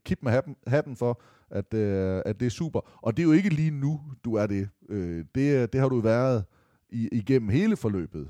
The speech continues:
Øh, så, øh, så det, det er bare fedt for os som, som medie at sidde og have en, som, som det faktisk er nemt at holde af og holde med, øh,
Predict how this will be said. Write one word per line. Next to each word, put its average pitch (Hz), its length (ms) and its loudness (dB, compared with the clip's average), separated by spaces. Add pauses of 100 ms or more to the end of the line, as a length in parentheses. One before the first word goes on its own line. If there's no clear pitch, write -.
(100)
Øh, 82 680 -6
så, 95 340 -6
øh, 87 340 -6 (460)
så 113 140 -2
det, 120 240 0
det 127 60 2
er 117 40 2
bare 143 200 2
fedt - 300 -2 (100)
for 127 200 -2
os 151 140 0
som, 90 640 -12
som 90 160 -10
medie 117 460 -4 (1080)
at 120 120 -2
sidde 147 380 2
og 127 60 6
have 135 220 4
en, 131 320 0
som, 107 680 -6
som 123 240 -6
det 113 120 -4
faktisk 120 260 0
er 120 40 -2
nemt 120 240 -2
at 110 60 0
holde 107 200 0
af 113 180 0
og 95 80 -4
holde 101 180 -4
med, 104 240 2 (300)
øh, 92 640 -4